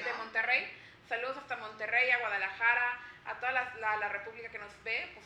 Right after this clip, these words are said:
Speaker 1: muchísimas gracias por estar con nosotros y pues estamos aquí para ustedes.
Speaker 2: Definitivamente, siempre es un placer estar, em, platicando con ustedes, charlando, para poder enriquecer esta necesidad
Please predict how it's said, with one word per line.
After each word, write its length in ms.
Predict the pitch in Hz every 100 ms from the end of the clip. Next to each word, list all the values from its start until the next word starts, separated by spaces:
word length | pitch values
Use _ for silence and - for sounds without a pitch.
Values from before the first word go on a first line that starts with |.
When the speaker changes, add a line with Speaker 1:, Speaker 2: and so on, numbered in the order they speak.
| -
Speaker 1:
muchísimas 380 | 208 - 254 220
gracias 240 | 214 226
por 120 | - 202
estar 200 | 302 -
con 100 | 226
nosotros 420 | 208 - 240 285
y 60 | 247
pues 160 | - 196
estamos 280 | - 220 226 226
aquí 80 | -
para 140 | -
ustedes. 220 | 196 - - - - - - - -
Speaker 2:
Definitivamente, 1040 | 208 214 226 220 233 233 214 202 214 220 220 - - -
siempre 480 | - 240 233 233 214
es 120 | 208 - 208
un 80 | -
placer 500 | 202 196 - 196 196 - -
estar, 420 | 185 185 - 185 - - - - - -
em, 760 | 185 190 180 175 170 165 165 160 - - - -
platicando 800 | 214 208 208 - 202 196 196 196
con 160 | 180 170
ustedes, 340 | - 175 175 180
charlando, 720 | - 190 175 175 175 170 180 185 - - - -
para 260 | 190 190 185
poder 220 | 196 202
enriquecer 680 | 208 208 185 175 - 208 208
esta 220 | 202 - 220
necesidad 720 | 214 202 - 190 196 233